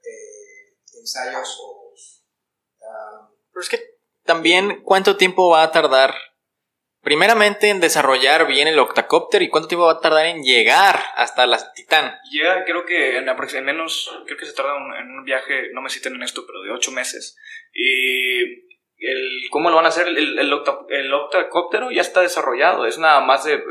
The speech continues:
Speaker 3: este, de poder tenerlo, de
Speaker 1: Ah, sí.
Speaker 3: construirlo. El plan ya
Speaker 1: Ya
Speaker 3: está.
Speaker 1: funciona. Ahorita lo que están haciendo es todo el software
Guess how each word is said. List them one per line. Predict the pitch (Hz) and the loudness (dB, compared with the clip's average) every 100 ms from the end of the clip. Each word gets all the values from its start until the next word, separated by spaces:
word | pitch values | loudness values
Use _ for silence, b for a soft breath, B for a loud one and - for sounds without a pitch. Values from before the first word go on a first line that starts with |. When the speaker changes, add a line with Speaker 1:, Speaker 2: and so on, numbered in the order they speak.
| 123 | -6
Speaker 3:
este, | - - 120 113 - B B _ | -6 -10 -10 -10 -12 B B _
de | 120 120 | -10 -8
poder | 123 123 - | -6 -6 -4
tenerlo, | 143 139 135 143 127 - - | -2 -2 0 2 2 0 -6
de | 143 | -2
Speaker 1:
Ah, | |
sí. | 147 | 2
Speaker 3:
construirlo. | 147 - 170 139 127 | 2 4 4 4 2
El | - | 4
plan | 190 | 4
ya | 247 | 4
Speaker 1:
Ya | 247 | 4
Speaker 3:
está. | 233 - | 4 2
Speaker 1:
funciona. | 208 - - | 2 0 -2
Ahorita | - 220 214 | -2 0 0
lo | 151 | 0
que | |
están | - 175 180 | -4 -6 -4
haciendo | 175 170 165 185 165 | -4 -4 -6 -4 -2
es | 151 - - - | -2 -4 -6 -4
todo | 175 | -2
el | 214 | -2
software | - 185 180 196 214 | -4 -6 -8 -10 -10